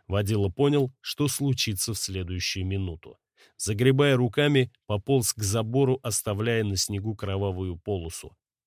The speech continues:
Бобрик наклонился, заглянул под днище машины. Лужа бензина из простреленного бака совсем небольшая, но и этого хватит, чтобы тачка полностью выгорела. Он бросил под днище горящую спичку,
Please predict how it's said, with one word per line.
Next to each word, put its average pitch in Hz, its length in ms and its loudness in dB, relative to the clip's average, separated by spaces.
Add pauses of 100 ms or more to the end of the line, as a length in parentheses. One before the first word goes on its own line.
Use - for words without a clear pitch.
(160)
Бобрик 104 420 0
наклонился, 98 840 0 (100)
заглянул 135 640 0
под 135 240 -2
днище 113 400 0
машины. 87 720 -4 (400)
Лужа 127 380 2
бензина 113 560 2
из - 300 -2
простреленного 104 880 -2
бака 123 360 -2
совсем 113 460 -2
небольшая, 113 760 -2 (340)
но 147 200 4
и - 340 -4
этого 101 380 0
хватит, 120 520 -2
чтобы 107 360 0
тачка 104 520 -2 (280)
полностью 104 540 0
выгорела. 85 640 -6 (420)
Он 107 220 0
бросил 113 420 2
под 98 240 -2
днище 120 380 2
горящую 101 640 -2
спичку, 127 600 -4